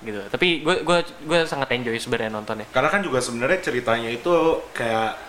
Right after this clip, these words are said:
Speaker 2: bukan hal yang baru di dunia perfilman ya.
Speaker 1: Mungkin.
Speaker 2: Gara-gara, eh, mungkin di film-film Hollywood atau film-film negara-negara lain ini sebuah cerita dysfunctional family ini udah sering banget dipakai ya.
Speaker 1: Udah sering banget. Ta-, iya, tapi, ya, tapi gua ngerasa kayak di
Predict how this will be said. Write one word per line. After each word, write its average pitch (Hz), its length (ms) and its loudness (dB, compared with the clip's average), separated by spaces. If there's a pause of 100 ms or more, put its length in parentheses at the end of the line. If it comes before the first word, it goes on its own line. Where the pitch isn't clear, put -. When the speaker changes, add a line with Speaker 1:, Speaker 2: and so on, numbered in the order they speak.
(580)
Speaker 2:
bukan 139 340 0
hal 135 240 4
yang 131 80 0
baru 131 240 4
di 135 160 -2
dunia 117 200 -4
perfilman 110 520 -2
ya. 87 100 -10 (400)
Speaker 1:
Mungkin. 117 140 -4
Speaker 2:
Gara-gara, 135 380 4 (240)
eh, 123 260 2
mungkin 131 400 0
di 135 80 0
film-film 127 400 0
Hollywood 127 540 4
atau 117 120 -2
film-film 113 440 -4 (320)
negara-negara 117 680 2
lain 151 280 0
ini 156 160 0 (400)
sebuah - 360 4
cerita 123 520 2
dysfunctional 123 560 0
family 120 400 -2
ini 156 140 0 (240)
udah 127 180 2
sering 135 240 2
banget 135 320 0
dipakai 139 400 2
ya. 95 100 -4
Speaker 1:
Udah 104 140 -4
sering 104 160 -8
banget. 101 240 -4
Ta-, 143 100 0
iya, 165 160 4
tapi, 147 280 0 (360)
ya, 113 300 0 (260)
tapi - 240 -2
gua 208 160 2
ngerasa 160 240 0
kayak 135 380 0
di 123 400 0